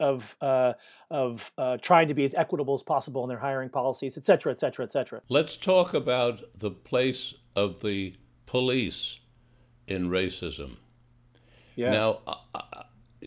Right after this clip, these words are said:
Speaker 2: you're much more of a researcher, I think, on this topic than I. I'd like to hear from you. My research indicates that the F B I indi-, uh,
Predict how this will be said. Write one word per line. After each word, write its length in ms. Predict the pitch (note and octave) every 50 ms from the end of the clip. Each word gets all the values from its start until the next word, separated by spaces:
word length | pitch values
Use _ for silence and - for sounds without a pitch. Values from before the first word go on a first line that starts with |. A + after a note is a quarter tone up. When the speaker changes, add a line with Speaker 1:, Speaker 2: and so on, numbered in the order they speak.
| - - _ _ _
Speaker 2:
you're 420 | - G#2+ A2+ C3+ C#3 D3 D3 C#3+ C3
much 300 | A#2+ B2+ C3 B2+ - B2+
more 240 | B2 B2+ B2+ B2+ A#2+
of 160 | A#2 G2 A2+
a 60 | A2+
researcher, 680 | A2 A#2 C3 B2+ - - - A#2+ A2+ G2 - - A2 G2+
I 140 | F#2+ F#2+
think, 300 | F#2 - A2 G#2+ F#2+ -
on 100 | G#2 F#2+
this 200 | F#2 F#2+ F#2+ -
topic 440 | - - A#2 G#2 F#2+ - G#2 G2 F2+
than 160 | - G2 F#2
I. 260 | F#2+ G2 G#2 A2 A2 G#2+
I'd 100 | F#2+ F2
like 260 | F#2+ F#2 F2+ F2+ -
to 100 | G2 E2
hear 180 | F2+ G2 G2+
from 220 | G2 - - G#2+ G#2+
you. 300 | A2 A2 A2+ A#2 A#2 - - - _ _ _ _ _ _ _ _ _ _ _
My 320 | - F2 F#2+ A2 C3 D3+
research 640 | D#3+ E3+ D#3+ D3+ C#3+ B2+ - - C3 A#2 A2 G#2+ -
indicates 680 | A#2 G#2 G#2 G2 G#2 F#2+ - - G#2+ G2+ G2 F#2 - -
that 180 | G2 G2 F#2
the 180 | - A2 G#2 G#2+
F 220 | B2 C3+ C3 -
B 160 | - C#3+ C3 B2
I 280 | A#2 A2+ A#2 A2 A2
indi-, 520 | A2 - - G#2+ A2 G#2+ G#2 G#2+ F#2+ - - -
uh, 320 | F#2 F#2+ F#2 F#2 F2+ F2+